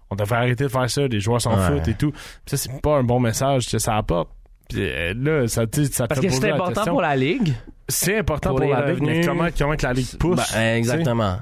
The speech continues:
Speaker 1: sais ? C'est ça.
Speaker 2: Qu'est-ce qu'on envoie comme produit, qu'est-ce qu'on lance comme message.
Speaker 1: C'est ça.
Speaker 2: Euh, c'est ça qui est important aussi. Dans, dans le communiqué de la Ligue nationale de hockey, il y avait une phrase que,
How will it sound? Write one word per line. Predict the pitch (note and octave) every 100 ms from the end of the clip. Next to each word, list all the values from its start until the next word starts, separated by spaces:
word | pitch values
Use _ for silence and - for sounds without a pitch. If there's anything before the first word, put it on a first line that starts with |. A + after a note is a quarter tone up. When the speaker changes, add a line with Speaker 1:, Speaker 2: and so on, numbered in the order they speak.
| -
Speaker 1:
sais ? | -
C'est | G#2+
ça. | - -
Speaker 2:
Qu'est-ce | D#3+ D3
qu'on | - C3+
envoie | B2 B2+ C3+
comme | - B2 A#2
produit, | G#2+ B2 A2+ B2
qu'est-ce | C3+ B2
qu'on | C3 A2+ - - -
lance | B2 B2
comme | - A#2
message. | A2+ G#2+ - A2+ A#2+ - - -
Speaker 1:
C'est | - A#2+
ça. | - G#2
Speaker 2:
Euh, |
c'est | G2+ G#2+
ça | A#2
qui | A#2+
est | A#2+
important | A2+ G#2+ - B2+ C3+ -
aussi. | C#3+ B2 - D3+ G3 - - - _ _ _ _ D3
Dans, | F#3
dans | - G3
le | G#3+
communiqué | C4+ E4+ F4 G#3+ -
de | B3+
la | G#3+
Ligue | F3
nationale | F#3 D#3+ D#3+ F#3+
de | F3+
hockey, | C3 -
il | G#3
y |
avait | C#3+ C#3
une | C#3
phrase | - D#3+ E3 B2+ A#2 -
que, | - C3 A#2 F#2+